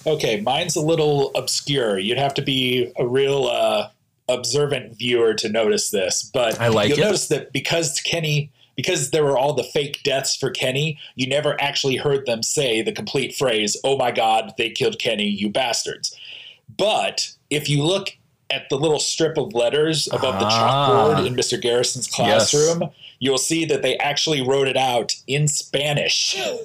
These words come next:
Speaker 2: Oh, it's in Spanish.
Speaker 1: It's in Spanish. Yeah, it says,
Speaker 2: I never
Speaker 1: "Dios
Speaker 2: noticed
Speaker 1: mío."
Speaker 2: that.
Speaker 1: <laughs> Yeah, it says, "Dios mío,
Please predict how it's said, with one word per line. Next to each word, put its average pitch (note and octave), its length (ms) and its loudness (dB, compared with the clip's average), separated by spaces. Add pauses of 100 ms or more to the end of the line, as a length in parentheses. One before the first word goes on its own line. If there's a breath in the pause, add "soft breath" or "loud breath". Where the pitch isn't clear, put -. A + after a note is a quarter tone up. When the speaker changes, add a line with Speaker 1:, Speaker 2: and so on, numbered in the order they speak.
(100)
Speaker 2:
Oh, F3 200 6
it's D3+ 200 2
in D3 120 4
Spanish. - 680 0 (360)
Speaker 1:
It's D#3+ 160 0
in E3 120 0
Spanish. - 680 -2
Yeah, D3 280 2
it C3 100 0
says, C#3 160 2
Speaker 2:
I C3+ 100 4
never C3+ 200 4
Speaker 1:
"Dios C3 120 6
Speaker 2:
noticed E3+ 220 4
Speaker 1:
mío." - 340 2
Speaker 2:
that. - 160 -6 (180)
Speaker 1:
<laughs> - 180 -16
Yeah, D3 160 0
it - 60 -4
says, D3+ 200 -2
"Dios F3+ 280 2
mío, D#3 480 2